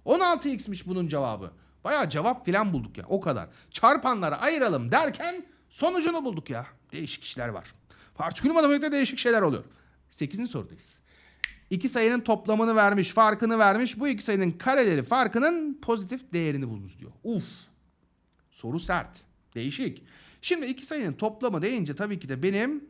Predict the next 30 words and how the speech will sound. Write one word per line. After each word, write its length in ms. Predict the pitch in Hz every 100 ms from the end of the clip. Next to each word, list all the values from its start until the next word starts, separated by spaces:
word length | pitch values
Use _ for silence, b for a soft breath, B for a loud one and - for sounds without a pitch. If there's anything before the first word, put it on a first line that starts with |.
| -
hemen 680 | 180 175 170 214 277 277 - _ _ _ _ _ _ _ _ _ 185
ne 100 | 269
yazasım 440 | 208 151 139 123
geliyor? 300 | 120 240 - - 226
X 200 | 185 -
artı 240 | 98 208
y. 200 | 131 - - _ _ - -
O 100 | 220
da 80 |
ne 180 | 226 233
olarak 340 | 202 156 151 147
verilmiş? 380 | 151 240 277 -
On 120 | 156
iki. 300 | 95 - - b b b -
Bu 100 | 294
iki 160 | 269
sayının 340 | 254 240 233 220
farkı 480 | - 185 185 214 185
da 320 | 143 98 - _ -
beş 400 | 104 147 214 214
verilmiş. 520 | 226 226 226 269 - b b b b -
Bu 240 | 123 269
iki 200 | 311 285
sayının 320 | - 339 330 254
şimdi 280 | - 294
diyor 160 | 277 339
ki 180 | 208 -
kareleri 460 | 220 254 262 208
farkı. 480 | 170 139 123 - 92 - -
Yani 680 | 107 175 226 240 233 269